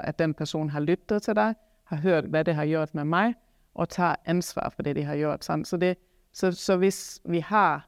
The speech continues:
offer inn, altså for noen gang så er det jo også vi, altså parter som begge to har gjort ting mot hverandre, sånn at det ikke bare er en som har gjort noe.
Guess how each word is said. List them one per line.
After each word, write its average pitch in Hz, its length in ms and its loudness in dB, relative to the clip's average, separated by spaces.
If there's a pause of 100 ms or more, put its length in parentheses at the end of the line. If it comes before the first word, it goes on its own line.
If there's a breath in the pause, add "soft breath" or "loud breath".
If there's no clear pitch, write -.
(680)
offer 147 500 2
inn, 156 260 -2
altså 165 220 -6
for 190 140 0
noen 240 180 2
gang 156 220 2
så - 100 -4
er 165 120 2
det 165 100 0
jo 147 80 0
også - 320 -6
vi, 147 180 -2
altså 160 180 -2
parter 160 440 0
som 147 140 -2
begge 165 240 2
to - 220 -10
har 151 60 -2
gjort 160 300 2
ting - 240 -4
mot 165 200 2
hverandre, 156 380 -2
sånn 160 180 -2
at - 100 -8
det 151 100 0
ikke - 140 -4
bare 151 160 0
er 165 160 2
en 139 120 0
som 139 200 -4
har 151 100 -2
gjort 156 240 0
noe. - 200 -6